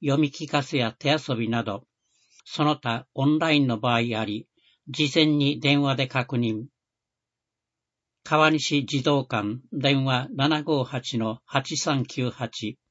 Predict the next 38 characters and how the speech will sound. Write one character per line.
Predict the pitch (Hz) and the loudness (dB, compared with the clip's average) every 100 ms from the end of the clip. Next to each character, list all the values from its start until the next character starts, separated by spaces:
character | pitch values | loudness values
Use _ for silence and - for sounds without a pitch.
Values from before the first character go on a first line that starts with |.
| _ _ - - - - - | _ _ -20 -20 -20 -20 -4
日 | 156 156 147 120 | 0 0 0 -2
時、 | 117 107 - - | -2 -4 -8 -2
八 | 143 156 | 0 0
日 | 151 | -4
水 | 139 156 151 | -4 -2 0
曜 | 143 131 | 2 0
日、 | 127 101 113 _ _ _ 151 | -2 -6 -8 _ _ _ 0
二 | 151 | 0
十 | - 143 123 | 2 2 4
二 | 135 | 4
日 | 139 123 - 113 107 | 4 2 -2 -6 -4
水 | - 143 135 | -4 -2 2
曜 | 131 120 | 2 0
日。 | 113 113 - _ - - - - | -4 -8 -10 _ -20 -20 -20 -4
い | 139 | -2
ず | 139 160 | 2 2
れ | 147 | 2
も | 117 113 - | 0 -2 -2
午 | 156 147 | -2 2
前 | 131 104 | 0 0
十 | 151 151 | 2 0
時 | 139 | 0
半 | 135 147 131 | -4 -4 -2
か | 123 | -2
ら | 110 | -2
十 | 104 135 131 | -2 0 0
一 | 127 120 | -2 -6
時。 | 104 101 - _ _ _ _ _ - | -6 -6 -8 _ _ _ _ _ -2
対 | 147 143 | 0 0
象、 | - 135 131 - - | -2 -2 -2 -4 -2
未 | 139 139 165 | 0 2 2
就 | 151 | 2
学 | 151 147 147 | 0 0 -2
児 | 131 | -2
と | - 107 | -4 -4
保 | 135 | -2
護 | 123 123 | -2 -2
者。 | 117 107 | -2 -4